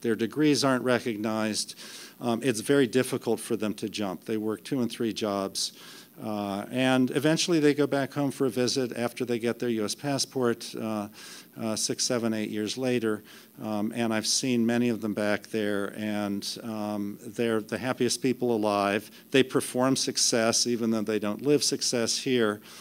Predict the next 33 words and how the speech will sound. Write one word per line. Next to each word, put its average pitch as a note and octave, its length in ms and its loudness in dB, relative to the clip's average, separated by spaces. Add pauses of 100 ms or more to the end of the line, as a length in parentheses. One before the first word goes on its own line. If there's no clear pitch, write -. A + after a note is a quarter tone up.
(340)
Um, A#2 380 2
and C3 200 2
the B2+ 60 2
day A#2 280 4
they A2 180 2
leave, A2+ 800 4
I've A2 200 -2
seen A2 520 0
several A2 440 2
of F#2 160 -2
them, F#2+ 320 -12
uh, G#2+ 280 -6
with G#2+ 180 -2
tears G2+ 320 -2
in G2 80 -6
their F#2 220 -6
eyes, E2+ 280 -10
not G2+ 200 -8
wanting G2 260 -8
to G#2 100 -8
go F#2+ 160 -8
back. F2 380 -10
But A2 80 -12
of G2+ 140 -14
course G#2 220 -6
they G#2 120 -8
have F2+ 280 -10
to. G2 180 -10
And A2+ 100 -2
their B2+ 80 0
families E3+ 460 2
would C3+ 120 -6
re-, C3 200 -2